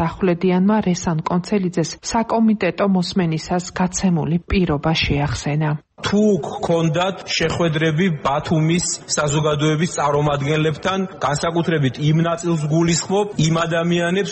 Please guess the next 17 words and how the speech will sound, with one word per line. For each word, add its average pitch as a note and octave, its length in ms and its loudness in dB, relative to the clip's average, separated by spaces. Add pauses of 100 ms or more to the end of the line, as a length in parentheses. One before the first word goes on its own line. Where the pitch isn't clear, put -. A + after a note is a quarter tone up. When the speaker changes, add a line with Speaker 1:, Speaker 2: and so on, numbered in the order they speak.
Speaker 2:
რომლებიც D#3 460 0 (100)
არიან D#3 360 0 (120)
ყოველდღიურ F#3 800 2
რეჟიმში D#3+ 480 0
ჩართული D3+ 540 0 (180)
ქალაქის D3+ 480 0
განვითარების D3+ 800 0
საკითხებში C#3+ 640 -2
და G3 80 2
კრიტიკულად E3+ 640 0
არიან E3 320 0
განწყობილი E3 560 0
არა E3+ 160 2
მარტო F#3 240 0
ამ F3 240 0
ხელისუფლების, F#3 640 0
არამედ D#3 340 0